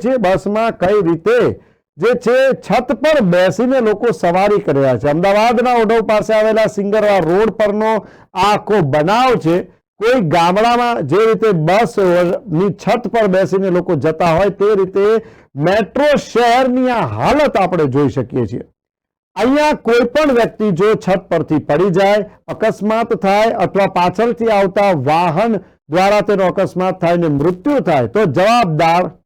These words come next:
કોણ? આવા લોકો સામે કડક કાર્યવાહી થવી જોઈએ, પરંતુ તેમ છતાં પોલીસ મૂક પ્રેક્ષક બનીને જોતી હોય છે. એક જાગૃત નાગરિકે આ વીડિયો સામે લાવ્યો છે અને આ જાગૃત નાગરિકનું કહેવું હતું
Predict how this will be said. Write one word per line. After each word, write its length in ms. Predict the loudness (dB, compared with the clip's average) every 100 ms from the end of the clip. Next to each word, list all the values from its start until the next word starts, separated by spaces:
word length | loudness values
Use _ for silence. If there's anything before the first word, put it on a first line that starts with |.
| _ -4
કોણ? 200 | -4 -4 -12 _ _ _
આવા 240 | -2 0 2
લોકો 260 | 0 0 -2
સામે 300 | 0 -2 -2
કડક 340 | 0 -2 0
કાર્યવાહી 480 | 0 0 0 0 0
થવી 220 | 0 0 0
જોઈએ, 180 | 0 0 -4 -4
પરંતુ 360 | -2 0 -2
તેમ 360 | -2 0 0 -2
છતાં 480 | -4 0 0 0 -4 -20 -6
પોલીસ 420 | 0 2 0 0
મૂક 320 | 0 0 -2 -2
પ્રેક્ષક 460 | -2 -2 -4 -2
બનીને 380 | -2 0 0 -2 -4 -4
જોતી 400 | -2 -2 0 0
હોય 120 | 0
છે. 160 | -4 -14 _ _ -6
એક 200 | -2 0 0 0
જાગૃત 560 | 0 0 2 0 0 -2
નાગરિકે 680 | -2 -2 0 0 0 0 -2 -2 -10 _ -4
આ 220 | 0 0
વીડિયો 680 | 0 0 2 2 2 0 -2 -10 _
સામે 460 | -4 0 0 2 2
લાવ્યો 420 | 2 2 -2 -4
છે 120 | -10 -20 _ _ _ -4
અને 240 | 0 2 0 -2 -10 _
આ 200 | -2 0 2
જાગૃત 480 | 2 0 2 0 0
નાગરિકનું 600 | -2 0 -2 -2 -4 -2
કહેવું 320 | 0 0 0
હતું 460 | 0 0 0 0